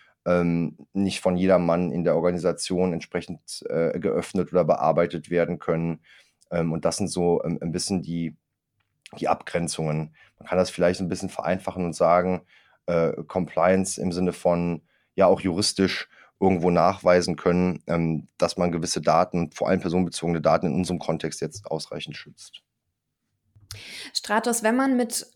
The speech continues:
Speaker 2: Kunden, mit Unternehmen über das Thema Security sprechen möchte, bekommt man häufig den Eindruck, dass die Unternehmen die I T in ihren eigenen Mauern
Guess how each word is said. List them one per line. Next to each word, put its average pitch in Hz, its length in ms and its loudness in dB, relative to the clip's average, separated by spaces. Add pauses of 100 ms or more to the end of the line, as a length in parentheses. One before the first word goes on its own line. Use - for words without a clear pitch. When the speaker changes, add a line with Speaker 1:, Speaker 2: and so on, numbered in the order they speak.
(100)
Speaker 2:
Kunden, 247 720 0
mit 226 140 2
Unternehmen 240 920 0
über 247 300 2
das 208 200 -2
Thema 214 320 0
Security 208 1000 -2
sprechen 196 560 0
möchte, 185 340 -2
bekommt 214 360 -2
man 220 260 -2
häufig 277 380 0
den 196 180 -2
Eindruck, 208 560 -2 (420)
dass 208 300 0
die - 140 -8
Unternehmen 226 720 0
die - 240 -6
I 202 160 -2
T 269 460 -2
in 214 160 0
ihren 208 360 0
eigenen 262 520 2
Mauern 240 540 0